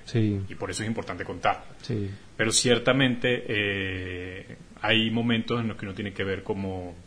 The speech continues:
Speaker 2: cómo hacer para no hablar de más de lo que
Speaker 1: Sí,
Speaker 2: uno tiene.
Speaker 1: total.
Speaker 2: Y bueno, en todo
Speaker 1: Y
Speaker 2: esto
Speaker 1: el miedo.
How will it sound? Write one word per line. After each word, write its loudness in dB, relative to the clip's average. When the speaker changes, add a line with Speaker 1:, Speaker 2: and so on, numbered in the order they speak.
Speaker 2:
cómo -6
hacer -8
para -4
no -8
hablar -2
de -2
más -8
de -10
lo -8
que -8
Speaker 1:
Sí, 4
Speaker 2:
uno 2
tiene. -8
Speaker 1:
total. 2
Speaker 2:
Y 6
bueno, 4
en 2
todo 8
Speaker 1:
Y 12
Speaker 2:
esto 12
Speaker 1:
el 6
miedo. 8